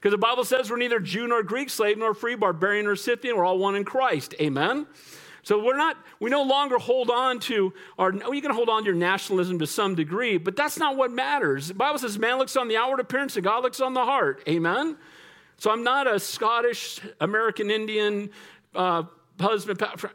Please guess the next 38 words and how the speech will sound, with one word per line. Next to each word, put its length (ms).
who 100
happens 300
to 40
be 80
a 60
Christian. 360
I'm 80
a 40
Christian 420
who 60
happens 220
to 60
be 80
all 140
those 240
things. 340
Can 140
I 60
get 80
an 60
amen 200
to 60
that? 200
So 140
it's 140
our 100
relationship 480
with 120
Christ 320
that 100
comes 200
first. 540
And 100
so 80
we've 140
been 180
seeing 320
repeatedly 800